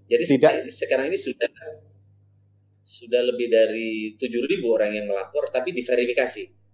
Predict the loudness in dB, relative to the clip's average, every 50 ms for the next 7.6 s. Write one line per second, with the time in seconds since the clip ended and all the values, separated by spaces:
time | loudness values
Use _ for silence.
0 | _ _ -2 -2 2 2 2 0 2 2 2 2 2 -2 -8 -8 -12 -12 -8 -4
1 | -6 -6 -4 -6 -8 -8 -8 -12 _ _ _ -20 _ _ _ _ -20 -20 _ _
2 | _ _ _ -4 -2 -2 -2 -2 -4 -6 _ _ _ _ _ 4 4 6 8 8
3 | 6 6 6 0 -4 _ _ 2 4 4 4 4 4 6 6 8 8 8 8 8
4 | 6 6 6 6 6 6 6 6 6 4 6 4 2 2 2 4 4 4 4 6
5 | 6 4 6 4 4 6 6 6 6 8 8 8 8 8 6 4 0 -4 -6 _
6 | _ -2 2 6 6 8 8 8 8 6 4 2 0 -6 -10 _ _ _ _ _
7 | _ _ _ _ _ 4 6 6 6 8 8